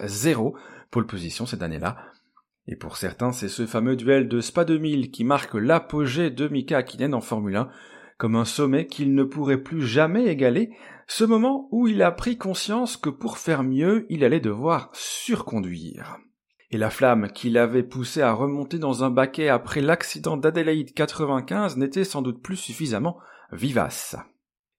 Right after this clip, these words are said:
Le quatorze septembre deux mille un, Mika Hakkinen annonce qu'il quittera la Formule un au terme de la saison,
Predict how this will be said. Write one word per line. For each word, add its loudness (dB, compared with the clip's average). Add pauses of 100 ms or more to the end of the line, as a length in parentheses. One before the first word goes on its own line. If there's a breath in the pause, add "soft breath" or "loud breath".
(300)
Le -8
quatorze -2
septembre -2
deux 0
mille 4
un, 4
Mika 2
Hakkinen 0
annonce 0
qu'il -8
quittera -2
la 6
Formule 0
un 0
au -2
terme -4
de -2
la 4
saison, -6